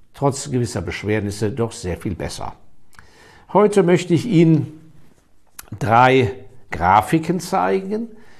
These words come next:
die mich stets umgeben in meinem Privatbüro. Diese Grafiken stammen von dem Lithografen A. Paul Weber.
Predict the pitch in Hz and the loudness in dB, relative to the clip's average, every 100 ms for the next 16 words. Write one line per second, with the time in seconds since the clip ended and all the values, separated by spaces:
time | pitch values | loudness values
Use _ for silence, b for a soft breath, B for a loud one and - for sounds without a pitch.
0 | b - 143 156 160 143 - - 135 131 | b -4 0 2 2 0 -4 -2 0 -2
1 | - - _ - - 135 160 160 - 392 | -12 -20 _ -12 0 2 2 -2 -12 -4
2 | 156 117 104 107 135 180 170 127 107 107 | -2 0 2 2 2 0 -4 -2 -2 0
3 | 101 107 - - - 85 85 85 - 117 | -4 -8 -16 -12 -6 -2 -2 -4 -4 2
4 | 147 208 208 - B B B B B B | 2 2 0 -12 B B B B B B
5 | - _ - 175 180 143 117 131 - 185 | -20 _ -2 2 2 4 6 6 4 2
6 | 180 190 202 - - 147 147 151 147 - | 2 0 -2 -2 2 4 4 0 0 2
7 | 135 135 131 - _ _ - 120 113 110 | 2 2 -2 -10 _ _ -6 2 4 4
8 | 107 101 b b b b b 139 139 117 | 2 -2 b b b b b 0 2 0
9 | 87 104 123 127 156 156 - - 131 156 | 2 2 2 0 -2 -4 -4 -2 0 -2
10 | - - - 110 107 110 - 85 98 107 | -4 -16 0 4 4 4 0 -2 4 4
11 | 110 165 196 190 | 6 4 4 -4